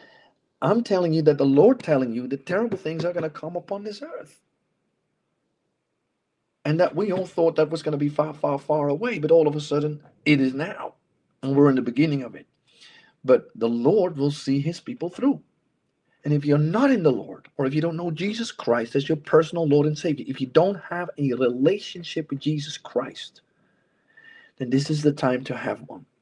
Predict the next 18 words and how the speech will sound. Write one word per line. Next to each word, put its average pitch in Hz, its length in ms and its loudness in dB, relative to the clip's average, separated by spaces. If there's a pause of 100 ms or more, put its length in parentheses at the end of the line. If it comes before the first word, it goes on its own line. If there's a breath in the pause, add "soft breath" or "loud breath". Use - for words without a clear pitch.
(240)
For 120 160 2
if 113 120 0
you 107 140 0
won't, 143 320 4 (920)
you 107 120 -6
will 131 120 4
fail. 107 420 0 (320)
You 120 100 -2
will 98 160 4
not 104 280 -2
succeed. - 520 -8 (1800 soft breath)
And 104 140 -6
you 101 80 -2
will 95 120 4
not 113 280 4
have 113 280 0
eternal 87 400 -4
life. - 440 -12